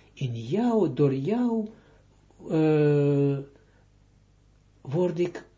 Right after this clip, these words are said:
ge-, gehuldigd. Itpaer is nog pracht.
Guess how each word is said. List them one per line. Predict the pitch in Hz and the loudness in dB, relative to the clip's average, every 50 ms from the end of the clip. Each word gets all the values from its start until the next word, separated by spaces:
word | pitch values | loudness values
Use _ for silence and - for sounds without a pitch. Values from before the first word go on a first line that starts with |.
| _ _ _ _ _ _ _ | _ _ _ _ _ _ _
ge-, | - - - 165 170 151 135 - | -16 -4 0 2 2 2 0 -2
gehuldigd. | - - - 156 143 107 139 196 240 247 240 - 127 117 - - - - _ - - _ _ _ _ _ _ _ _ _ _ _ _ _ _ _ _ _ _ | -6 -2 0 0 2 2 2 4 4 4 2 2 -2 -6 -12 -16 -20 -20 _ -20 -20 _ _ _ _ _ _ _ _ _ _ _ _ _ _ _ _ _ _
Itpaer | - - - - - 123 143 208 247 240 | -12 -12 -10 -8 -6 -2 0 2 2 2
is | 202 170 147 | 2 0 -2
nog | 160 170 165 - - - - - _ _ _ _ | -2 -4 -6 -8 -12 -20 -20 -20 _ _ _ _
pracht. | - 170 180 226 226 - - - - - - - | -8 -2 0 0 0 0 -2 -8 -14 -18 -20 -20